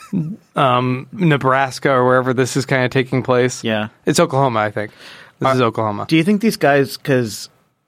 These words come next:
Speaker 2: you know, if we think about the Watchmen comic and where Rorschach ended up, you think these guys are inspired by Rorschach's journal from the original Watchmen comic? 'Cause at the end, he mails his journal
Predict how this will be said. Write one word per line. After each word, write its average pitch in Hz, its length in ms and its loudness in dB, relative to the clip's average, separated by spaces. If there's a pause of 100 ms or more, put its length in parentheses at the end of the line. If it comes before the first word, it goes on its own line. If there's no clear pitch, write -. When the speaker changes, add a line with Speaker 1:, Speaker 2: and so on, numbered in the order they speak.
(360)
Speaker 2:
you 131 160 0
know, 107 300 2
if 117 200 -4
we 131 160 2
think 139 220 0
about 120 240 2
the 120 80 0
Watchmen 110 460 0
comic 104 400 -2
and 104 140 -2
where 107 200 0
Rorschach 107 580 0
ended 113 220 0
up, 123 220 2 (1300)
you 147 140 2
think 160 180 2
these 156 200 4
guys 139 240 4
are 131 100 4
inspired 120 540 2
by 120 120 2
Rorschach's 113 600 2
journal 120 500 0
from 123 220 -2
the 110 120 2
original 113 520 0 (120)
Watchmen 123 480 0
comic? 135 400 0
'Cause 117 520 0
at 120 220 0
the 123 360 0
end, 123 600 2
he 120 320 0
mails 113 520 2
his 107 220 -4
journal 101 540 -2